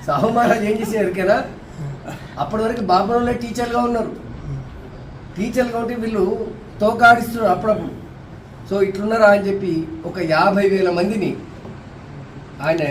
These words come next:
టీచర్ ట్రైనింగ్ ఇన్‌స్టిట్యూట్స్ పెట్టి ట్రైన్ చేసుకొని పెట్టాడు. ఒకనాడు వీళ్ళు ఏదో మాట్లాడితే ఆయన అన్నాడు,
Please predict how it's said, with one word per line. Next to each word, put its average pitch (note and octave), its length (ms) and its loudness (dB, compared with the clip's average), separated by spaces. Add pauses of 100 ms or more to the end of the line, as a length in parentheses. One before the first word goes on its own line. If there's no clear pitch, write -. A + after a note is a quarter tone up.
(140)
టీచర్ B3 280 0
ట్రైనింగ్ G#3+ 280 0
ఇన్‌స్టిట్యూట్స్ G3+ 480 -2
పెట్టి A3 420 -2
ట్రైన్ A#3 300 2
చేసుకొని G#3 300 0
పెట్టాడు. F3 340 -6 (1400)
ఒకనాడు G#3+ 640 4 (680)
వీళ్ళు G#3+ 240 0
ఏదో A#3+ 260 4
మాట్లాడితే G#3 840 2 (840)
ఆయన F3+ 180 2
అన్నాడు, F#3+ 420 2